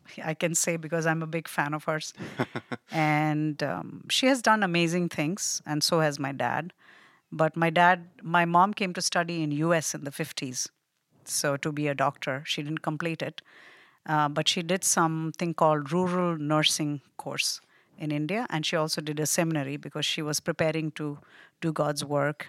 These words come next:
Speaker 1: and be a missionary. She had a brother who was already, like, a missionary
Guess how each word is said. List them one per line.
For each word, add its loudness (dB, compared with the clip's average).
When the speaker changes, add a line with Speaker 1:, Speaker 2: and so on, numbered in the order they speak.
Speaker 1:
and -8
be -2
a 0
missionary. -4
She 0
had 6
a 4
brother 2
who 0
was 0
already, -4
like, -6
a -8
missionary -4